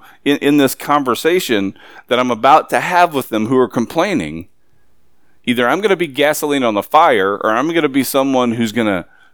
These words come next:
be able to solve the problem without smearing any mud on any person that they're complaining about.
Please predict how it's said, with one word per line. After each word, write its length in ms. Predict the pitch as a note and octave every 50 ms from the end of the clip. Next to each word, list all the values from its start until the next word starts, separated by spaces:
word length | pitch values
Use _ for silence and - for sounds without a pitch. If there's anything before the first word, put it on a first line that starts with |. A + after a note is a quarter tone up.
| _ -
be 100 | G#2+ A#2
able 120 | A2+ G#2
to 80 | G2+ G2+
solve 280 | - - B2 B2 C3+ C#3
the 80 | C#3
problem 460 | - - B2 A2+ A2 G#2 G#2+ G#2 G2
without 720 | F2 E2+ D#2+ - - _ - A2 A#2+ B2+ - - - - -
smearing 520 | - - - G#2+ A2 A2 G#2+ G#2 G2+ F#2+
any 200 | F#2 G2 G#2+ A2+
mud 380 | A2 G#2 G#2 G2 F2+ E2 D#2+ D#2+
on 160 | D#2+ D#2+ E2
any 180 | D#2+ E2 F#2 F2+
person 380 | - F#2+ F2 E2 - E2+ D#2+
that 120 | D#2+ D#2 -
they're 120 | D#2+ D2+
complaining 380 | - E2 D2+ D#2+ C#2 B1 B1+ B1
about. 340 | - - - - - -